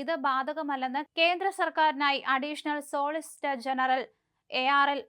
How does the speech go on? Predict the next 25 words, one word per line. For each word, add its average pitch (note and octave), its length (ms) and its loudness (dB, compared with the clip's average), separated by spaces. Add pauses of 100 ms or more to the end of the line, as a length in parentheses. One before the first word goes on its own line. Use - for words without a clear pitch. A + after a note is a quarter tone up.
(160)
സുന്ദരേശൻ D4 640 -2 (100)
വാദിച്ചിരുന്നു. C4 540 0 (120)
പഴയ C#4+ 280 2 (120)
നിയമമായ C4 580 0 (380)
സി C#4+ 100 -6 (100)
ആർ D4 160 2
പി D4 80 -4 (100)
സിയിൽ D4 200 -6 (120)
കേസെടുക്കും C4+ 560 -4
മുമ്പ് B3+ 200 0 (180)
എതിർകക്ഷികളെ C4+ 760 -4
കേൾക്കണമെന്ന് B3+ 600 -4 (120)
പറയുന്നില്ല. A3+ 460 -2 (560)
കേന്ദ്ര E4 360 -2
സർക്കാരിനോട് E4 560 0 (200)
എതിർ D4+ 180 -4 (100)
സത്യവാങ്മൂലം D4 640 -4 (120)
ഫയൽ C4 220 -4 (100)
ചെയ്യാൻ C4 220 -4 (100)
നിർദ്ദേശിച്ച B3+ 460 -8 (180)
ഹൈക്കോടതി B3 540 -2 (420)
ഹർജി C#4 420 2
മെയ് C4+ 200 -4 (160)
ഇരുപത്തിമൂന്നിന് C4+ 720 -6
പരിഗണിക്കാൻ B3 560 -2